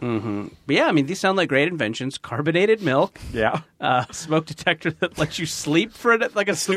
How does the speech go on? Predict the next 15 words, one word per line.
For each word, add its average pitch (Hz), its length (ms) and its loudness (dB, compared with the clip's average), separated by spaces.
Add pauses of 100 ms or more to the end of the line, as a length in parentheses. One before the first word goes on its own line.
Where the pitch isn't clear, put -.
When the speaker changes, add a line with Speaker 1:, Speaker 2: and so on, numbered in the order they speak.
Speaker 1:
smoke - 100 2
de- 190 60 2
Speaker 3:
alarm? 247 280 2 (120)
Speaker 1:
Yeah, 302 320 2
smoke 208 180 0
Speaker 2:
Snooze 202 160 2
Speaker 1:
de- 220 80 2
Speaker 2:
button 190 300 0
on 185 120 0
your 185 200 2
Speaker 1:
Sure. 302 80 2
Speaker 2:
smoke 190 140 0
Speaker 3:
And 233 100 2
a 240 80 4
Speaker 2:
alarm. - 20 -6